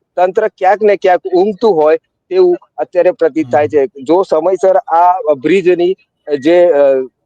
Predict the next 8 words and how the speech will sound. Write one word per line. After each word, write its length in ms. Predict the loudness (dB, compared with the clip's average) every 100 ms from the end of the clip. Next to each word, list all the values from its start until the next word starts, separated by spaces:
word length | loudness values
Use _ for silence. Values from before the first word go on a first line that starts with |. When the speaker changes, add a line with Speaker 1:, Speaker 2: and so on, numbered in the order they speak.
| -8
Speaker 1:
એનું 180 | -4 -2
સમારકામ 540 | -2 -2 0 0 -2
કરાયું 420 | 0 0 0 2 2
હોત 160 | 0 0
કે 100 | 0
નવો 220 | 2 0
બ્રિજ, 340 | -2 -4 0
અ, 200 | 0 0